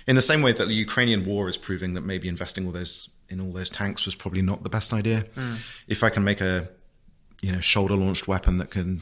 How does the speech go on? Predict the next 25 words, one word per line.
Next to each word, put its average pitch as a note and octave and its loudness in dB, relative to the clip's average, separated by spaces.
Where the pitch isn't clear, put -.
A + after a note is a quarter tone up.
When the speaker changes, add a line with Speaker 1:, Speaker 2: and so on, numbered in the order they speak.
Speaker 1:
destroy G2+ 0
a F2+ 0
tank, G#2+ 0
and G2 2
I F#2 0
can F#2+ 0
deploy F#2 0
twenty G2 0
thousand G#2 2
of E2+ -4
them, F2+ -2
<laughs> - -8
right? - 4
And G2 6
have, G2+ 6
just G#2 2
have G#2 2
guys G2 2
ha-, G2+ 2
hiding G2+ 4
in F#2 4
trees G2 2
and F2+ 2
buildings G2 2
and, F2+ 2